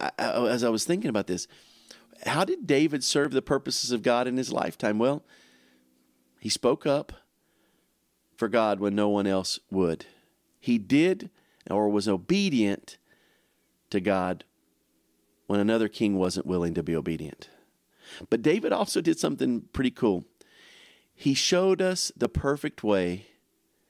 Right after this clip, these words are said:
to be imperfect. I want to repeat that 'cause I think it's pretty profound.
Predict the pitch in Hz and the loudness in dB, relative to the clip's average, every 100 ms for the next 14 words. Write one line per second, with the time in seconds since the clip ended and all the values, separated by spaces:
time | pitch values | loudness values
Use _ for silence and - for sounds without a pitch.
0 | _ _ _ - 90 98 95 90 90 - | _ _ _ -10 0 2 2 0 -4 -4
1 | - - - _ _ _ _ _ _ _ | -14 -16 -20 _ _ _ _ _ _ _
2 | - 117 123 123 127 143 127 90 104 110 | -4 0 4 2 2 2 2 0 2 0
3 | 113 117 - 113 95 95 117 107 80 | 2 -2 -2 -2 -2 -2 0 0 -2